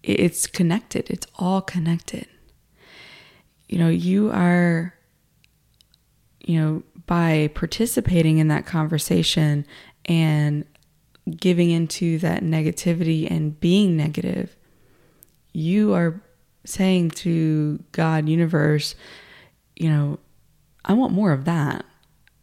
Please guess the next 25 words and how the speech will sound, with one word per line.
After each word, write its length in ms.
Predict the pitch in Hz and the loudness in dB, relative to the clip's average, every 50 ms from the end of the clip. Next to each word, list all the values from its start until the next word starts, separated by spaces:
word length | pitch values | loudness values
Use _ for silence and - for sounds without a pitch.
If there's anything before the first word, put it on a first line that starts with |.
| _ _ _ _ _ - | _ _ _ _ _ -8
I 680 | - 190 180 190 185 185 180 175 170 160 156 175 202 254 - _ _ _ _ _ _ _ | -4 -2 0 2 2 2 2 2 2 2 0 -2 -4 -8 -12 _ _ _ _ _ _ _
enjoyed 960 | - 196 185 180 170 160 151 147 - - 170 175 180 180 165 147 143 143 - - | 0 2 2 4 2 2 0 -2 0 0 2 2 4 2 2 2 0 -2 -4 -8
that." 540 | - 131 131 131 120 98 - - - - - - _ _ _ _ _ _ _ _ _ _ _ _ _ _ | -8 -6 -4 -4 -4 -6 -8 -10 -14 -20 -20 -20 _ _ _ _ _ _ _ _ _ _ _ _ _ _
And 120 | - 185 208 | -4 0 2
in 140 | 220 254 302 | 2 2 2
that 140 | 349 - | 2 0
moment, 380 | - 202 185 220 226 214 190 - | 2 2 2 2 4 2 2 2
you 140 | - 175 180 | 2 2 4
may 220 | 180 180 190 202 180 | 4 4 2 2 2
have, 320 | 170 180 202 180 151 139 | 2 2 2 2 2 0
because, 440 | 139 180 170 - 170 165 165 156 - - - - - - - - - _ _ _ _ _ _ | -2 -4 -2 -2 -2 -2 -2 -4 -6 -12 -20 -20 -20 -20 -20 -20 -20 _ _ _ _ _ _
you 80 | - 160 | -4 -4
know, 80 | 160 | -2
it's 180 | 156 156 - - - _ - | -2 -4 -6 -10 -12 _ -2
easy 420 | 226 233 254 247 247 233 208 190 | 0 2 2 2 0 0 -2 -2
to 680 | 175 - - - - 175 170 170 170 165 165 160 160 156 151 - | -4 -6 -8 -6 -2 -2 0 0 0 0 0 0 -2 -2 -4 -6
get 220 | - - 170 175 | -4 -2 -2 -2
into 280 | 185 170 165 160 - 170 | -2 -2 -4 -4 -2 -2
that 400 | 175 160 156 156 151 151 - - - - - _ _ _ _ _ _ _ _ _ _ _ _ _ _ _ _ _ | 0 0 2 2 0 0 -2 -6 -14 -20 -20 _ _ _ _ _ _ _ _ _ _ _ _ _ _ _ _ _
bandwagon 760 | - 160 156 175 170 170 170 170 165 160 160 160 165 165 160 | -10 -4 -2 0 0 2 2 2 0 0 0 0 0 0 0
mentality, 800 | 165 160 160 151 - 190 156 151 147 151 147 151 156 170 170 - | 0 0 0 0 0 0 0 2 2 0 0 0 0 0 -2 -2
number 300 | - 165 156 156 175 156 | -2 -2 -2 -2 -2 0
one, 440 | 151 160 160 156 147 147 147 151 - | 0 0 0 0 0 0 -2 -2 -4
of 420 | - - 156 147 147 143 147 - | -2 -2 -2 0 -2 -2 -2 -2
like, 300 | 156 151 151 - - - | -2 0 0 -2 -4 -8